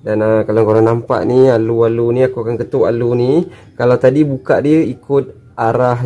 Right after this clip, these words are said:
jam, sekarang kita akan buka dia ikut lawan jam, okey? Ah, aku akan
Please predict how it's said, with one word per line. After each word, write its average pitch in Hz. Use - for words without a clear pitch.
jam, 117
sekarang 135
kita 127
akan 120
buka -
dia 127
ikut 120
lawan 120
jam, 113
okey? 156
Ah, 110
aku 120
akan 131